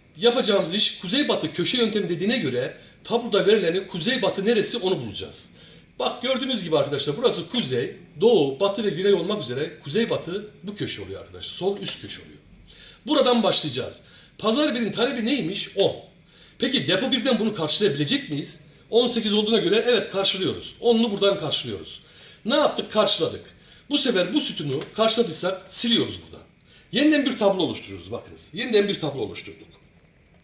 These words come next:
Burada ise neyi sildik? Pazar biri sildik gitti. Geriye ne kaldı? Depo birde kapasite olarak on tanesini kullandık, sekiz kaldı. Diğerleri ise aynen duruyor. Şimdi pazar ikinin talebine bakalım.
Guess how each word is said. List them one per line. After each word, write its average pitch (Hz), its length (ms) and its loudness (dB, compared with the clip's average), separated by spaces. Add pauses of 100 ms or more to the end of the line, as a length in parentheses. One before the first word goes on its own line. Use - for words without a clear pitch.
(140)
Burada 262 340 2
ise 151 420 0 (300)
neyi 269 220 4
sildik? 185 420 -2
Pazar 170 320 2
biri 156 120 0
sildik 131 360 -6
gitti. - 380 -12 (500)
Geriye 277 300 6
ne 294 140 6
kaldı? 160 380 2
Depo 202 240 4
birde 196 460 2 (840)
kapasite 214 400 0
olarak 185 260 2
on 214 140 6
tanesini 180 380 0
kullandık, 185 360 -2
sekiz 160 320 -2
kaldı. 101 180 -8 (360)
Diğerleri 233 380 2
ise 226 460 2
aynen 190 400 2
duruyor. 107 260 -4 (420)
Şimdi 302 180 2
pazar 254 260 2
ikinin 247 280 -2
talebine 190 400 2
bakalım. - 300 -6